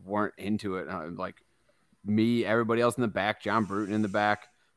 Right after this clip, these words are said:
I was just like, "Man, th-, like, this should all be doing much better." They, they were just dicks.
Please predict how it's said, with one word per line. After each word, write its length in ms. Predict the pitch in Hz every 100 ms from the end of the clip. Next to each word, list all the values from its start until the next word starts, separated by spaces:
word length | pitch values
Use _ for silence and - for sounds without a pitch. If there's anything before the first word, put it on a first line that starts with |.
| _
I 60 |
was 80 | 95
just 60 | 95
like, 160 | 90 - _
"Man, 340 | 101 107 92 - -
th-, 180 | 67 -
like, 140 | 90 92
this 140 | 113
should 120 | -
all 140 | 101 110
be 100 | 98
doing 320 | 110 110 95
much 240 | 98 98
better." 380 | - 101 87 104 -
They, 120 | 92
they 80 | 98
were 100 | 113
just 220 | 92 78
dicks. 400 | 98 101 -